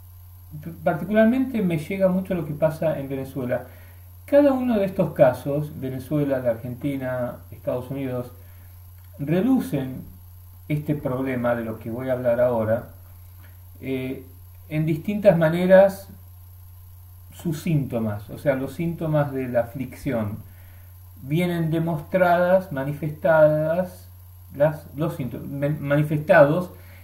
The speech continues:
en distintas maneras estos síntomas, cada uno distintamente, pero, eh, esto lo que hace es demostrar que es un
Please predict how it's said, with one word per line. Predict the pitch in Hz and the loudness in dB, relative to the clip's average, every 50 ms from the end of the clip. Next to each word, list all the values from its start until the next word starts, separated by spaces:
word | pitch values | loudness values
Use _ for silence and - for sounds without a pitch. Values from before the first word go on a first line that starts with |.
| - - - - | -20 -20 -18 -12
en | - 139 143 147 | -6 -2 0 2
distintas | 151 151 151 - 185 180 180 196 165 156 | 2 2 2 0 0 2 4 4 4 4
maneras | 156 151 165 156 139 127 120 120 139 | 4 4 2 2 2 2 2 0 0
estos | 139 - - 131 104 | -6 -10 -8 -10 -10
síntomas, | - 127 113 110 110 117 107 113 113 110 - | -8 -8 -8 -8 -8 -8 -8 -8 -10 -8 -4
cada | - 170 170 170 175 170 | 0 0 2 2 2 0
uno | 180 190 196 196 190 180 | 0 0 0 0 0 0
distintamente, | 160 147 151 - 151 143 143 - 135 131 123 113 107 107 123 113 - - - | -2 -2 -4 -4 -6 -4 -2 -2 -2 -2 -2 -4 -4 -6 -8 -10 -10 -8 -4
pero, | 185 185 165 151 147 147 156 - - - - - - - - - - - - - - - - - - - - - - - - - - - | -2 0 2 4 4 2 2 0 -6 -16 -20 -20 -20 -20 -20 -20 -20 -20 -20 -20 -20 -20 -20 -20 -20 -20 -20 -20 -20 -20 -20 -20 -16 -12
eh, | 127 123 123 123 123 120 123 120 123 123 - - - - - - - | -8 -8 -6 -6 -6 -6 -6 -6 -8 -8 -10 -10 -14 -16 -20 -20 -10
esto | - 151 147 147 - - 160 139 | -4 -2 -2 -2 -2 -2 -2 -2
lo | 135 135 - | -2 0 2
que | 123 120 | 4 4
hace | 131 - - - 165 - 139 | 4 4 0 -2 -6 -4 -4
es | 131 127 | -4 -4
demostrar | 139 143 139 139 143 139 - - - 165 160 147 135 123 117 - - | -4 -4 -2 -2 -4 -4 -6 -6 0 4 6 6 6 4 0 -6 -10
que | - 123 123 123 120 - - - - - - | -10 -10 -8 -8 -10 -12 -14 -18 -20 -14 -10
es | 135 139 139 135 - - - - - - - - | -8 -6 -6 -6 -8 -12 -18 -20 -20 -18 -10 -4
un | 147 147 147 143 127 120 113 110 | -2 -2 0 -2 -2 -6 -10 -12